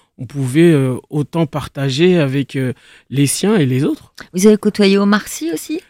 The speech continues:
Speaker 1: Oui, aussi.
Speaker 2: <laughs>
Speaker 1: Euh, j'étais dans la même classe que sa sœur,
Speaker 2: Mm.
Speaker 1: euh, qui s'appelle Ramata. D'ailleurs, je la salue.
Speaker 2: Mm.
Speaker 1: Mes parents connaissent, euh,
Speaker 2: <laughs>
Speaker 1: les parents d'Omar Sy aussi. Donc, euh, ils ont vécu aussi à Trappes tous ensemble.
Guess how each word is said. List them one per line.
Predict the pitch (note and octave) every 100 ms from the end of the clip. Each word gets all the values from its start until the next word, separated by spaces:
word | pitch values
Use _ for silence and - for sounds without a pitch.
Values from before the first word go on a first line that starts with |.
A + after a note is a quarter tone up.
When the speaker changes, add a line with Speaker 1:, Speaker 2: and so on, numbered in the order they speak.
| _
Speaker 1:
Oui, | B2+ C3+ F3 -
aussi. | F#3 D3+ - D#3+ D4
Speaker 2:
<laughs> | F#4
Speaker 1:
Euh, | D3 C#3 C#3
j'étais | B2+ C#3+ - D3+ D3+
dans | C#3 C3+
la | C3
même | E3 F#3
classe | - F3 E3
que | - C#3
sa | - C3+
sœur, | - G#3 F4+ A3+
Speaker 2:
Mm. | G#3 A3 C4+
Speaker 1:
euh, | C3
qui | -
s'appelle | - D3+ C3
Ramata. | A#2+ A#2+ B2 -
D'ailleurs, | F#3+ C#3+ C#3
je | C3
la | B2 A#2+
salue. | - A2+ - _ -
Speaker 2:
Mm. | G#3+ B3 - -
Speaker 1:
Mes | E3 F3 E3+
parents | C#3+ D#3 D#3 C4+ F#4+ -
connaissent, | - D#3 E3+ G#3 -
euh, | D3 D3 C#3 C3 C#3
Speaker 2:
<laughs> |
Speaker 1:
les | C#3+ D3
parents | C#3+ C#3 F#3+
d'Omar | D3 C3+ C3+
Sy | - D4
aussi. | G#3 - A#3
Donc, | D#3 C#3
euh, | D3+ B2+ - - _
ils | D3 D3
ont | D3+ D3 C#3+
vécu | C3 D#3 - F3+ D#3
aussi | C#3 C3+ E3+ E3
à | C3+
Trappes | - E3 -
tous | C#3 -
ensemble. | C3 G#3 C#4+